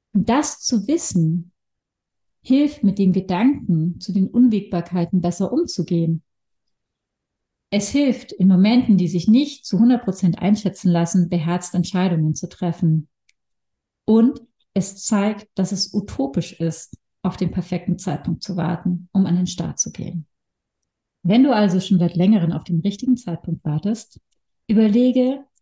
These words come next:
ob es sich bei dir um eine vergleichbare Situation im Business oder im Leben handelt. In meinen Vorträgen und im Online-Kurs verwende ich diesen Begriff der optimistischen Paranoia.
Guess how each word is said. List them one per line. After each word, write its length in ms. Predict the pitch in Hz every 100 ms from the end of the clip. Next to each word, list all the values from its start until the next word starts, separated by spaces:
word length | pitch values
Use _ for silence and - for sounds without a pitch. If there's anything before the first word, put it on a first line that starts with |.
| _ -
ob 140 | 226
es 100 | 226
sich 200 | 226 -
bei 120 | 202
dir 260 | 196 254 269
um 100 | 240
eine 200 | 214 220
vergleichbare 680 | 226 226 233 269 - 175 160
Situation 760 | 170 - 170 - 175 170 175
im 160 | - 185
Business 460 | 185 190 202 190 -
oder 140 | 190
im 120 | 196
Leben 320 | 202 208 156
handelt. 360 | 156 151 156 170 _ _ _ _ _ _ _ _ _ _
In 120 | 233
meinen 200 | 254 254
Vorträgen 500 | - 294 - 208 196
und 100 | 190
im 100 | 180
Online-Kurs 640 | - 233 208 185 208 202 -
verwende 400 | 190 202 220 220
ich 220 | 214 -
diesen 600 | 202 190 196 190 165 -
Begriff 480 | 202 202 220 214 -
der 300 | 185 170 -
optimistischen 840 | 220 214 - 190 214 214 185 180 -
Paranoia. 840 | 175 151 151 147 151 165 -